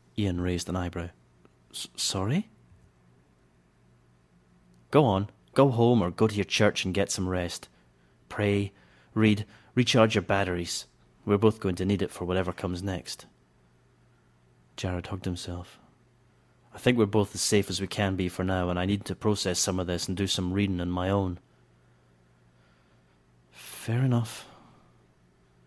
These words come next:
Ian stood, looked around this room.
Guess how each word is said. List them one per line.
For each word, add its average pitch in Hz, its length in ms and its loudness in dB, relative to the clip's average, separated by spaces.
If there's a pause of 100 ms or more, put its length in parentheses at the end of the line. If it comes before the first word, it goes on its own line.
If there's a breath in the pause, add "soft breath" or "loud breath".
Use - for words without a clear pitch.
(260)
Ian 98 260 -2
stood, - 460 -4 (460 loud breath)
looked 104 240 -2
around 92 280 -2
this 90 220 -8
room. 95 300 -4